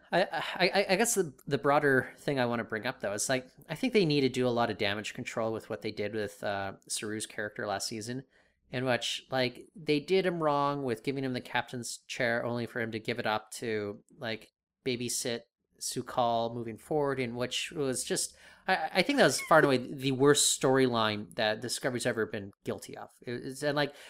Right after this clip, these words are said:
when I had to <laughs> rewatch the, or when I had to watch the last season on Star Trek Discovery, and we had yet another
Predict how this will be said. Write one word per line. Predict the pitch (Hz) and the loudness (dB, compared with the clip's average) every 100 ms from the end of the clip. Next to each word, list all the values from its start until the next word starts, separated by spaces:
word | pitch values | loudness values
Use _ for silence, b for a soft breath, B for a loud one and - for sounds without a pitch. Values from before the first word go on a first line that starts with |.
| B | B
when | 170 175 | 6 10
I | |
had | 185 202 202 - | 12 10 8 0
to | 208 185 - | 2 2 0
<laughs> | 151 | -2
rewatch | 165 151 143 139 - - B B - | 2 8 8 8 0 -6 B B -2
the, | 135 127 - | 2 2 4
or | 139 143 - 147 | 2 2 -2 0
when | 151 | 4
I | 147 | 6
had | 160 | 4
to | 156 | 4
watch | 143 135 - | 2 2 -2
the | 123 | -4
last | 123 247 277 - - | 2 4 4 0 -2
season | - 143 123 120 127 | 0 0 0 -2 -4
on | 113 | -4
Star | - 220 | 2 2
Trek | 208 196 | 2 0
Discovery, | - - 175 120 | -2 0 0 2
and | 110 | 0
we | 120 | -2
had | 147 135 131 | 0 0 0
yet | 127 139 | 0 2
another | 139 131 131 127 113 | 2 0 2 2 2